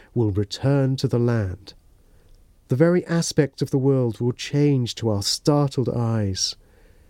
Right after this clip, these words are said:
Out of the sea will rise Behemoth and Leviathan and sail round the high-pooped galleys, as they do on the delightful maps of those ages when books on geography were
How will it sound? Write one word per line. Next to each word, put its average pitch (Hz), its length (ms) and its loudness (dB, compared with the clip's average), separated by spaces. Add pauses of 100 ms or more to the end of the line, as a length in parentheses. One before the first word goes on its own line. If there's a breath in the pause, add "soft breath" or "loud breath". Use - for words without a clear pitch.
(120 soft breath)
Out 160 240 4
of 143 80 -2
the 156 100 2
sea 143 440 2 (220 loud breath)
will 135 140 4
rise 139 380 2
Behemoth 117 720 -2 (220 soft breath)
and 131 120 2
Leviathan 120 720 0 (260 loud breath)
and 131 140 2
sail 151 420 2
round 127 440 -2
the 113 180 -4
high-pooped 135 680 -2
galleys, 117 520 -2 (240 loud breath)
as 139 180 2
they 151 120 4
do 151 400 2
on 107 100 -6
the 110 80 -2
delightful 127 580 0
maps 127 380 -2
of 104 120 -2
those 120 320 2
ages 120 440 0
when 107 180 0
books - 420 0
on 107 160 -4
geography 120 580 0
were 107 160 -2